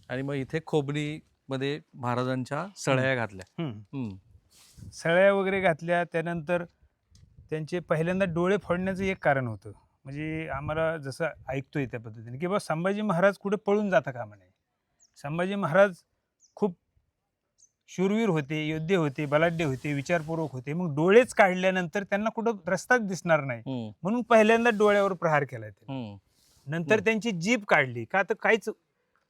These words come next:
Speaker 2: बोलता येऊ नये, कोणाला काही उत्तर देता येऊ नये. जे गुप्तहेर आले होते, गुप्त, अ, वेषांतर करून, जे राजे शिर्के मंडळी कोकणातून
Speaker 1: हम्म.
Speaker 2: वाचवण्यासाठी, त्या शिर्के मंडळी असतील किंवा इतर त्यांचे नातलग असतील, सगळे शूरवीर सेनानी असतील,
Speaker 1: हम्म.
Speaker 2: परंतु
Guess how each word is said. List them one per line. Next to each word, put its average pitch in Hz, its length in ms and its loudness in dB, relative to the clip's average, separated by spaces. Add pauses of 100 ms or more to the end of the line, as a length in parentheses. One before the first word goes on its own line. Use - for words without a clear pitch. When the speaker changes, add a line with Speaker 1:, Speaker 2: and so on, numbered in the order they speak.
(100)
Speaker 2:
बोलता 180 340 4
येऊ 185 200 6
नये, 127 240 -2
कोणाला 190 380 2
काही 208 180 2
उत्तर 202 320 2
देता 180 260 0
येऊ 135 180 0
नये. 127 200 -6
जे 156 120 -2
गुप्तहेर 190 580 2 (440)
आले 170 200 6
होते, 151 320 4
गुप्त, 143 300 -8
अ, 156 220 2 (340)
वेषांतर 160 520 2
करून, 131 320 -2
जे 147 140 0
राजे 139 240 0
शिर्के 139 280 -6
मंडळी 127 320 -4
कोकणातून 117 480 -8
Speaker 1:
हम्म. 113 140 -10
Speaker 2:
वाचवण्यासाठी, 104 560 -12 (600)
त्या 214 280 6
शिर्के 185 340 -2
मंडळी 196 340 0
असतील 165 280 2
किंवा 180 160 -2
इतर 190 180 -4
त्यांचे 180 260 -4
नातलग 165 380 0
असतील, 135 280 -6
सगळे 165 240 -8
शूरवीर 165 340 -4
सेनानी 156 400 -6
असतील, 117 260 -14
Speaker 1:
हम्म. 117 320 -8 (160)
Speaker 2:
परंतु 214 320 2